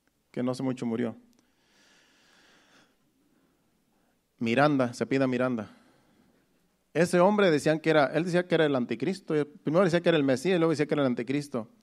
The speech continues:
Y se murió, se murió de cáncer. Y toda la iglesia se quedó sin su, sin su Dios, en realidad lo miraban como un Dios. Y así pasa cuando el hombre pone la mirada en el hombre,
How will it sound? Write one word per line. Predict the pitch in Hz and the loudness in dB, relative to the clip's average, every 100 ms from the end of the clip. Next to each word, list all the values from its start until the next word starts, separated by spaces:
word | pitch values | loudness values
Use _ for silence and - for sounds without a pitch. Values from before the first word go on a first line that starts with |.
| _ _ - | _ _ -6
Y | 147 | -2
se | 147 | 0
murió, | 151 151 185 214 131 | 2 2 2 0 -2
se | 143 | -2
murió | 143 175 | 0 0
de | 160 | 0
cáncer. | 170 202 156 - _ _ _ _ _ _ _ _ _ _ | -2 -2 -6 -12 _ _ _ _ _ _ _ _ _ _
Y | 135 | -2
toda | 131 165 | 4 6
la | 165 | 6
iglesia | 147 180 156 | 4 0 -2
se | 135 | -4
quedó | 139 156 | -2 -2
sin | 151 139 | -2 -6
su, | 135 120 117 131 - _ | -4 -6 -6 -14 -20 _
sin | - 127 | -10 -8
su | 123 120 110 104 - _ _ _ _ _ _ | -6 -6 -8 -12 -16 _ _ _ _ _ _
Dios, | 113 143 208 | -2 0 2
en | 139 | 0
realidad | 127 135 | 2 2
lo | |
miraban | 123 123 117 | 2 2 0
como | 113 | -2
un | 113 | 0
Dios. | 120 156 - _ _ _ _ _ _ _ _ _ _ | -2 -4 -10 _ _ _ _ _ _ _ _ _ _
Y | 143 | 2
así | 139 170 | 4 4
pasa | 180 180 175 | 4 4 4
cuando | 147 | 4
el | 143 | 4
hombre | 165 170 | 4 4
pone | 165 165 | 4 4
la | 156 | 4
mirada | 147 151 165 | 4 4 4
en | 143 | 4
el | 143 | 4
hombre, | 180 165 151 | 4 4 0